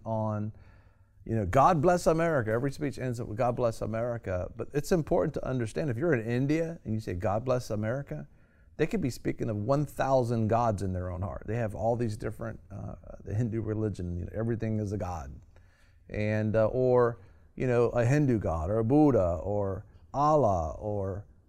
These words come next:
you know, or God of Abraham, Isaac, and Jacob. It's important to understand, you know, the difference in that and begin to ask questions, you know. And this is one, one question I asked in a particular candidates forum that we were there, and people were asking different kinds of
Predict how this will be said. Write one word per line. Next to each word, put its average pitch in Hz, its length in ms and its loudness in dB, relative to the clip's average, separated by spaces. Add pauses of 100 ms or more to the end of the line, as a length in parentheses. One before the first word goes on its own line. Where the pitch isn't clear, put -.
(140)
you 101 100 -6
know, 104 140 -2
or 101 200 -4
God 113 520 2 (100)
of 92 160 -8
Abraham, 120 320 0
Isaac, 113 320 -4
and 98 140 -4
Jacob. 110 340 -2
It's 127 160 -2
important 151 440 0
to 135 140 0
understand, 127 920 -2 (480)
you 113 100 -4
know, 113 100 0
the 110 100 2
difference 110 640 0 (100)
in 156 280 2
that 110 240 0
and 123 100 0
begin 135 200 2
to 143 60 2
ask 151 180 -2
questions, 139 440 -2
you 120 60 -2
know. 123 320 -2 (180)
And - 160 -10
this 156 100 -4
is 180 100 -2
one, 143 220 4 (100)
one 151 140 -2
question 143 380 2
I 123 140 -4
asked 110 360 -6 (100)
in 101 100 -6
a 101 40 -6
particular 104 540 -6 (520)
candidates 120 460 -2
forum 123 440 2
that 101 140 -2
we 110 120 -2
were 104 160 -2
there, 110 260 2
and 107 80 2
people 117 200 -2
were 104 60 2
asking 110 300 -2
different 110 380 -8
kinds 110 320 -6
of 95 160 -6